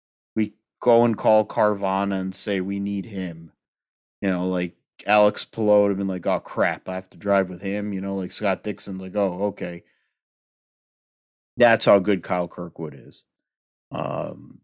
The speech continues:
so it looks like Andretti Autosport is hedging on all those angles. Um, they know they have Colton Herta. I don't think they're worried about his viability long term 'cause he's so young.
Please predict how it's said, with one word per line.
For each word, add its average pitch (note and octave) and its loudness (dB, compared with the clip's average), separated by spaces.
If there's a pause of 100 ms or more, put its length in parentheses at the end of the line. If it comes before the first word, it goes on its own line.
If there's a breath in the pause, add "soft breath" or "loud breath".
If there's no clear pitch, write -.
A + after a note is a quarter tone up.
(640)
so F2+ 2
it F2 -2
looks G2 -2
like G2 4
Andretti G2 2
Autosport F#2+ -4
is F2 -8
hedging F#2+ 2
on F2+ -10
all G2 4
those F#2+ -2
angles. F2 -10 (720)
Um, - -8 (220)
they G#2 4
know F#2+ 4
they F#2 4
have F#2 0
Colton F#2 -4
Herta. F#2 0 (600)
I G2+ -8
don't F#2+ -2
think G2+ 2 (380)
they're G2 2
worried F#2+ 0
about F#2 -2
his G2 -4
viability F#2+ -2 (360)
long G2 2
term F#2+ -4
'cause F#2 -10
he's F#2 -8
so F#2+ 2
young. F#2+ 0